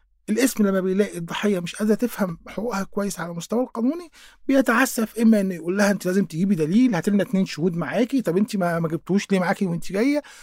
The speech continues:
وبيبتدي يحملها بمسؤوليات هي في الحقيقة مش مسؤوليات الشخص خالص، هي مسؤوليات جهات الاستدلال والنيابة العامة وبعد كده القضاء.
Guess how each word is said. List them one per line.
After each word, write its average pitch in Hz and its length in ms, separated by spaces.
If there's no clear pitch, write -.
وبيبتدي 269 440
يحملها 233 500
بمسؤوليات 202 760
هي 294 100
في - 100
الحقيقة 202 340
مش 208 180
مسؤوليات 214 440
الشخص - 380
خالص، 254 260
هي 262 120
مسؤوليات 185 640
جهات 220 220
الاستدلال 262 520
والنيابة 214 600
العامة 202 420
وبعد 196 280
كده 160 200
القضاء. - 280